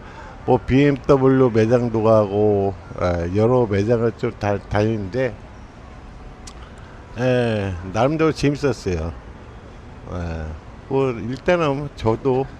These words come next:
예, 가끔은 이렇게, 예, 뭐, 나, 시내 나와서 명품관도 구경하고, 예, 제가 마-, 다시 한번 말씀드리지만,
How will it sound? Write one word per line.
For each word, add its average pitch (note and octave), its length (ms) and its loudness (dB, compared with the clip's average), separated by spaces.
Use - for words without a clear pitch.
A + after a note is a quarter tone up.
예, F#2+ 240 -2
가끔은 A#2+ 480 -4
이렇게, F#2+ 600 -4
예, E2 160 -4
뭐, E2 460 -8
나, F#2+ 180 -6
시내 C#3+ 400 -4
나와서 G2+ 420 -2
명품관도 G#2+ 1160 -4
구경하고, A2 680 -2
예, D#2 140 -8
제가 A2+ 260 0
마-, G2 320 -2
다시 G#2+ 300 0
한번 A#2 220 0
말씀드리지만, G#2 680 -4